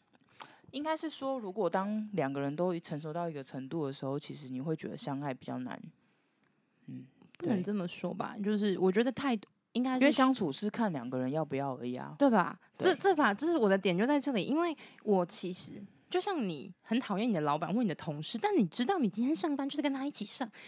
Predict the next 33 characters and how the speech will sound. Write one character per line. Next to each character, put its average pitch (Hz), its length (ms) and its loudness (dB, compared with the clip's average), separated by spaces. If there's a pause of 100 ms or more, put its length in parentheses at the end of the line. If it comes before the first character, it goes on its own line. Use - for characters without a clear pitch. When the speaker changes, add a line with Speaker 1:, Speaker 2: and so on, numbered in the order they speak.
(140)
Speaker 2:
你 226 80 -2
就 285 100 0
会 359 120 0 (260)
还 240 140 -6
是 330 120 0
忍 180 240 2
住 247 160 0
那 277 80 0
个 226 80 2
想 202 140 2
要 220 60 2
揍 214 240 0
死 175 180 -6
他、 185 240 -2
掐 240 220 -2
死 196 140 -2
他 196 180 2
的 175 60 -2
冲 196 280 0
动， 262 160 4
然 208 140 0
后 262 120 6
跟 254 220 6
他 277 240 6
上 285 240 2 (100)
班 262 140 8 (300)
啊， 208 100 8
<laughs> - 720 -4
对 453 180 -2
不 - 40 -8
对？ 208 440 0 (360)
Speaker 1:
没 135 120 -14
错。 143 300 -4